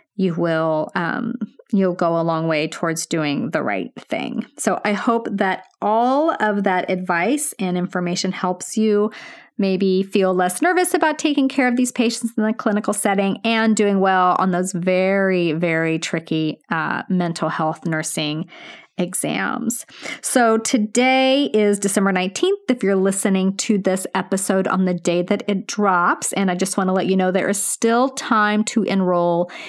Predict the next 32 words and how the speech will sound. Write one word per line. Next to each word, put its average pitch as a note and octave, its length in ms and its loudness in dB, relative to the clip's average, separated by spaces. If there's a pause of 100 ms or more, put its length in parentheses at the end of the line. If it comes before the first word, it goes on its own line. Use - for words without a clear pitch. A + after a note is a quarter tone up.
(200)
in G3+ 160 2
Crucial G3+ 560 2
Concepts F3 680 0
Boot F3+ 360 -2
Camp. C4 340 0
If G3 160 -4
you G3 140 4
are F3+ 240 2
an F#3 140 -2 (120)
incoming A3 720 0
nursing G3 340 0
student, A#3+ 480 0
I F#3+ 140 0
made F3+ 300 0
this E3+ 180 -2
course - 500 -4 (320)
for A#3+ 800 0
you. A3+ 500 4
So - 180 0
I F3+ 140 0
encourage G#3+ 580 0
you A3+ 80 2
to A3 120 0
go G#3 200 2
to G#3 300 0
straight G3+ 380 0
A G3 80 2
nursing F#3 360 -2
student F#3 420 -2
dot A3 280 0
com, F#3 460 2
click G3 340 -4